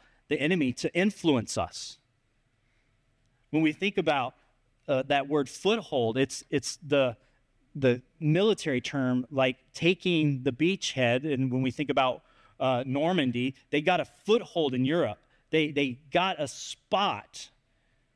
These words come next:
So then they could advance their attack. That's what the enemy does in our life. We have to be aware that he will come against us.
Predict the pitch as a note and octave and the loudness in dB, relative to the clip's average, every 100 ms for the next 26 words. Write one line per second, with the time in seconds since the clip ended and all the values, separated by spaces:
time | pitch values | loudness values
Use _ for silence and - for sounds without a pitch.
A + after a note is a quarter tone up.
0 | _ _ _ - - D#3 F3 F3 D#3+ - | _ _ _ -8 -2 0 2 0 0 0
1 | D#3+ - D3+ C3 E3+ E3 B2 - - D3 | -2 -2 -6 0 0 0 -2 -8 -4 0
2 | C#3 B2+ - C3+ - D#3 C#3+ G2+ _ - | 0 -2 -4 -4 -2 -2 -2 -6 _ -20
3 | _ _ _ _ _ _ C#3+ - D3 D#3+ | _ _ _ _ _ _ -2 -2 -4 -2
4 | D#3 D#3 C3 B2+ A#2 A#2+ A#2+ C#3+ E3 F#2+ | 0 0 0 0 0 -2 -2 0 -2 -8
5 | _ C3 B2+ C#3+ D#3+ F#3+ - - C3 A#2+ | _ -4 -2 -2 -2 -2 -6 -8 -2 0
6 | A#2 A#2+ E3 C#3 G2+ - _ _ D3+ C3 | 0 0 0 -2 -6 -20 _ _ 0 0
7 | - E3+ D#3 - _ _ C#3 D3+ G3+ D3+ | 0 0 0 -6 _ _ -2 0 0 -2
8 | A#2+ - _ D3+ C#3 D3 D3 A#3+ C4 - | -4 -12 _ -4 -2 0 0 0 -2 -2
9 | F#2 - - - | -2 -2 -12 -14